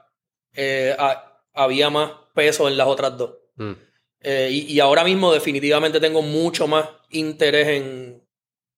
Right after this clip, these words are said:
Speaker 1: ¿verdad? en, en lo que está ocurriendo en mi casa. Eh, a, a nivel profundo, no, no las estupideces del día a día.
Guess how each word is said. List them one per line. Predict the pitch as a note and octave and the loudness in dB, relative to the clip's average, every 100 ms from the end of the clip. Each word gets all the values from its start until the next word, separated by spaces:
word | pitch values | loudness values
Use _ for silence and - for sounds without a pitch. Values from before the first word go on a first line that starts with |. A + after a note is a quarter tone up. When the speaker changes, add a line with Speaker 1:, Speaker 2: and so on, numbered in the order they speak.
| _ | _
Speaker 1:
¿verdad? | - D#3+ E3 | 0 0 0
en, | |
en | D3 | -2
lo | C#3+ | -2
que | C3+ | -2
está | - | -4
ocurriendo | C#3+ D3 D3+ D#3 | -4 -2 0 0
en | D#3+ | -2
mi | D3+ | -2
casa. | C#3+ C#3+ C3+ A2+ - _ _ _ _ _ - | 0 0 0 -6 -14 _ _ _ _ _ -6
Eh, | C3+ C3 C3 | -2 -2 -2
a, | D3+ C#3+ D#3 | -2 0 0
a | |
nivel | D3 D#3 D#3 | 2 2 2
profundo, | F3+ D#3+ D#3 C#3 B2+ | 0 0 0 -2 -4
no, | C#3 D3 | -4 -6
no | C3+ C#3 D3 D3+ | -6 -6 0 0
las | D3 | 0
estupideces | C#3+ D3 C#3+ C#3+ D#3 C#3+ | -4 -8 -4 -2 -2 -4
del | C#3+ | -2
día | C#3+ D3 | 0 0
a | |
día. | F3+ G#3+ F#3 | 0 0 -2